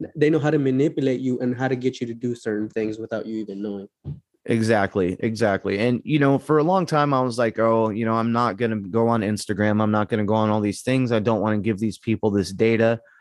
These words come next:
Speaker 2: blah, blah, blah." Um, but then you start realizing that they're collecting data and have been for so long, most of my lifetime, even back into the eighties, they were collecting data on people, surveys, things like this. Um, may have been a more analog format, but,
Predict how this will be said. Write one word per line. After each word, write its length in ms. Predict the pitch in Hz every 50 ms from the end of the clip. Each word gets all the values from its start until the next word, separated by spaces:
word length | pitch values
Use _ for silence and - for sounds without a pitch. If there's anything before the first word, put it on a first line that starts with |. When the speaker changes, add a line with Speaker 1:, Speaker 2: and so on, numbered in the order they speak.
| _ - - _ _ _ -
Speaker 2:
blah, 260 | - - 110 110 110
blah, 140 | 101 107 92
blah." 420 | 82 107 117 123 127 127 131 131 - _ _ _ _ _ _ _ _ -
Um, 300 | 113 117 117 113 107 101
but 140 | 117 107 -
then 180 | 127 127 127
you 80 | 127 123
start 320 | 113 - - 120 117 92
realizing 540 | 101 120 123 117 117 117 113 110 120 113 110 110
that 140 | 107 90 - _ _ - 76 - _ _
they're 240 | - 123 120 120 113
collecting 500 | - - - 127 127 120 - 139 127 117
data 280 | 107 120 120 117 123 117
and 120 | 110 107
have 260 | 98 110 107 113 110 107
been 220 | 123 117 113 117 110
for 220 | - - 110 101
so 300 | - - - 127 131 135
long, 440 | 131 120 113 113 113 123 135 147 147
most 340 | 131 117 131 165 180 - -
of 80 | 120 107
my 200 | 110 110 120 123
lifetime, 580 | 107 95 92 87 - - 92 82 78 76 - _ _ _ _ _ -
even 280 | 131 143 160 175 156
back 240 | 139 139 139 139 -
into 260 | 135 135 127 - 127
the 160 | 110 110 110 87
eighties, 480 | 98 104 104 98 98 95 98 - -
they 120 | - 104 104
were 120 | 101 98
collecting 540 | - - 104 107 107 - - 110 98 95 82
data 260 | 101 98 104 95 95
on 160 | 90 87 80
people, 400 | 82 - 101 95 - - 80 82
surveys, 680 | 82 - - 120 113 107 98 110 107 104 104 101 - -
things 220 | 110 107 104 92 101
like 180 | 95 87 80 -
this. 360 | - 90 78 76 - - - _ _ _ - _ _ _ -
Um, 280 | - 101 101 98 95 104
may 120 | 117 120
have 100 | 117 101
been 160 | 101 120 113
a 40 | 110
more 200 | 110 110 110 90
analog 480 | 87 110 113 110 110 104 101 101 95 -
format, 480 | - 120 123 120 110 98 95 90 - _ -
but, 240 | 101 98 92 -